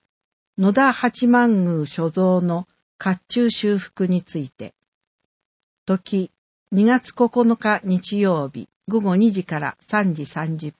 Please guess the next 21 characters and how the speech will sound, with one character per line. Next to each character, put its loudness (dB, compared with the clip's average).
分。 -14
と -4
こ 2
ろ、 2
歴 -2
史 -2
博 -4
物 -8
館。 -10
内 2
容、 0
令 4
和 2
三 0
年 0
度 -4
に -6
修 -2
復 -6
し -10
た -8